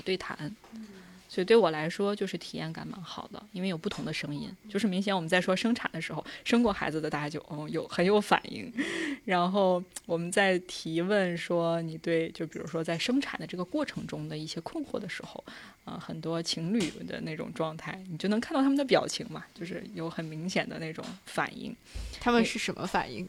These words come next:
Speaker 2: 是
Speaker 1: 因为我们有一些科普的内容
Speaker 2: 啊。
Speaker 1: 在里面，啊，比如说开指是什么，嗯，开到什么程度要怎么生，呃，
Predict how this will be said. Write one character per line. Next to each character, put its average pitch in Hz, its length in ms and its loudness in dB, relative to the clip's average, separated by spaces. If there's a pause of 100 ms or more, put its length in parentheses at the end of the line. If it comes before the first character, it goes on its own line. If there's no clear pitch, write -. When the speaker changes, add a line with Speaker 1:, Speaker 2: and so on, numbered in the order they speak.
Speaker 2:
是 190 300 2 (100)
Speaker 1:
因 226 80 4
为 269 80 10
我 254 140 8
们 170 100 0
有 185 140 4
一 - 20 0
些 185 140 0
科 262 220 2
普 - 320 -12
的 - 140 -6
内 180 180 -4
容 - 240 -8
Speaker 2:
啊。 196 180 -16 (240)
Speaker 1:
在 - 160 -6
里 - 240 -8
面， - 160 -8 (240)
啊， 143 80 -6
比 - 140 -8
如 143 100 -6
说 151 400 -6 (400)
开 190 240 4
指 - 320 -4
是 - 200 -6
什 - 200 -8
么， 156 220 -6 (340)
嗯， - 300 -12
开 175 140 -2
到 175 80 2
什 160 120 -2
么 156 120 -2
程 160 360 -6
度 247 320 0
要 135 120 -10
怎 - 120 -10
么 156 100 -10
生， 185 340 -4 (400)
呃， - 180 -14